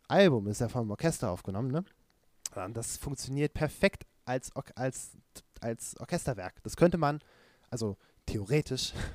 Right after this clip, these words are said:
<laughs> könnte man das mit dem Orchester und den paar Musikern, die da noch dazukommen, ähm, könnte man das am Stück aufnehmen und vorspielen.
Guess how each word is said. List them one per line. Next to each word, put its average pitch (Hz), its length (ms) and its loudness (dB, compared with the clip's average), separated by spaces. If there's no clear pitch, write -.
<laughs> - 320 -20
könnte 151 200 2
man 117 220 -2
das 107 200 -6
mit 123 140 -4
dem 117 80 -4
Orchester 127 460 2
und 117 80 -6
den 110 160 -6
paar 110 340 -2
Musikern, 123 540 2
die 117 60 -6
da 113 100 -2
noch 110 120 -4
dazukommen, 117 640 -2
ähm, 110 400 -2
könnte 143 260 0
man 135 160 2
das - 320 -2
am 127 80 -4
Stück - 320 0
aufnehmen 101 400 -6
und 139 140 0
vorspielen. 151 440 6